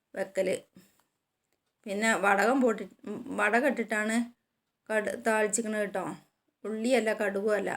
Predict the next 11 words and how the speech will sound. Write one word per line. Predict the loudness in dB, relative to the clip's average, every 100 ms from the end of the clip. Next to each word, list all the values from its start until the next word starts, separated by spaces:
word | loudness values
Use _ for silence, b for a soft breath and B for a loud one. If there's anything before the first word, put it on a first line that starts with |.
| -8
വടകം. | -4 -2 0 -2 -4 -8 -16
ഈ | -8
ഉള്ളി | -6 -4 -2 -2
ഇതൊക്കെ | 0 -2 -2 -2 -4 b b _ -12
നമ്മളവിടെ | -8 -2 0 2
ഒരുവിധ | 2 0 0
ആൾക്കാർക്കൊന്നും | 0 0 -2 0 0 0
അറിയില്ല, | 0 0 0
ചിലർക്കൊക്കെ | 0 -2 -2 -4 -6 -2
അറിയും | -2 -2 -2
ചെയ്യാം. | -2 -2 -2